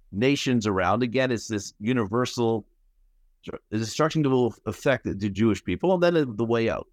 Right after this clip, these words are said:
And then he flips it in the third chapter in, um, verse nine, where he says,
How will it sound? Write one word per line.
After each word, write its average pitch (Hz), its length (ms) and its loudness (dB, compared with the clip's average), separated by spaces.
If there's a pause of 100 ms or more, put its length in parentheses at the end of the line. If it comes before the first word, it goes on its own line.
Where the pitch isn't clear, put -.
And 127 120 0
then 147 80 0
he 135 180 -4 (220)
flips 214 340 0
it 175 100 4
in 156 120 2
the 143 100 2
third 110 520 0 (840)
chapter 104 480 0
in, 104 160 2
um, 95 300 0
verse 107 300 -2
nine, 117 420 -2 (340)
where 120 140 -2
he 123 160 -2
says, 143 440 -2